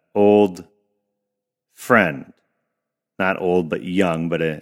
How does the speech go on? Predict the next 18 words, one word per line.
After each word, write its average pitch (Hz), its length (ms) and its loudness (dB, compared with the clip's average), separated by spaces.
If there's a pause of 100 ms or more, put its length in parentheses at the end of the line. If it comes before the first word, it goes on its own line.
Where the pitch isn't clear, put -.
a, 87 380 -8
a 98 40 0
young 98 420 4
man 92 420 0
from 85 240 -8
the 87 140 -4
old 95 300 0
neighborhood 87 520 -4
who 85 120 -4
also 90 320 -4
happened 85 320 -6
to 92 80 -12
be 87 200 -6
here 87 140 -8
in 82 60 -8
the 82 60 -8
United 82 300 -8
States, - 500 -8